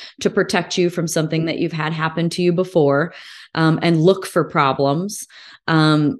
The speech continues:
to hedge your bets. So there's all that. But do you think that it's possible to just really, really use someone, if you never wanted them to change from the way they are, you respected them, could you use them as your point of attention for all the positive for the rest of your life?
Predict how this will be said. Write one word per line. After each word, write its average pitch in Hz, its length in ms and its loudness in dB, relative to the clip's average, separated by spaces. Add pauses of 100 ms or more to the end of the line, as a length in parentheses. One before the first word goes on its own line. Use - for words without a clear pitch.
(140)
to 165 120 0
hedge 160 260 0
your 196 100 2
bets. 151 540 -2
So 202 380 2
there's 196 240 -2
all 247 280 2
that. 185 340 0
But 208 200 0 (220)
do 226 100 -2
you 359 120 4
think 392 260 -2
that 381 100 0
it's 311 160 -6
possible 233 560 -4
to 240 80 -6
just 226 240 0
really, 214 500 2
really 247 280 4
use 220 280 0
someone, 196 420 -2
if 175 120 -10
you 208 100 -2
never 254 220 0
wanted 214 300 0
them 196 140 -2
to 175 60 -8
change 160 360 -4
from 165 140 -2
the 156 80 0
way 151 160 0
they 156 160 0
are, 135 280 -2 (280)
you 180 100 4
respected 170 480 0
them, 147 260 0
could 196 240 -2
you 202 100 0
use 185 200 2
them 170 160 -2
as 156 160 -2
your 160 100 -4
point 170 200 -2
of 165 80 -2
attention 156 600 -2 (240)
for - 160 -4
all 180 160 2
the 185 100 -2
positive 156 540 0
for 156 120 -2
the 147 80 0
rest 135 240 -4
of 143 40 -10
your 135 120 -2
life? - 280 -8